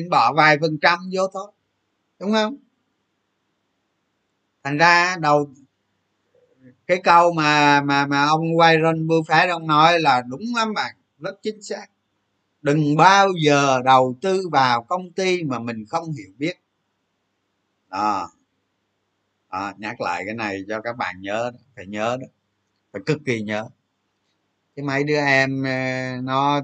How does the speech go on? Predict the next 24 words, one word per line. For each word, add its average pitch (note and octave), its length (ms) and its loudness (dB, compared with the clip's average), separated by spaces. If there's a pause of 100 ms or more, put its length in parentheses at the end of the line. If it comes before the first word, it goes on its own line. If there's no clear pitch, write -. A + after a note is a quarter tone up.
tích C#3+ 200 -4
góp C#3+ 220 0
bao C3 220 0
nhiêu C3 200 -6
năm B2+ 260 -6
được A#2 200 -6
mấy A#2+ 160 -6
chục C3 200 -12 (100)
tỷ F#2+ 260 -8
đi B2 280 -6
cái C3+ 140 -8
rẹt G#2 200 -2 (100)
các A#2 120 -16
bạn. G#2 140 -18 (880)
Đi, D3 280 2
đi, D#3 340 6 (260)
đi D#3+ 260 6
số D#3+ 240 -2
tiền C3 260 0
đó C#3 300 4
xong C3+ 200 -2
rồi A#2 180 -2
sao? A#2+ 340 -8 (1300)
Ngồi. F#2+ 520 -4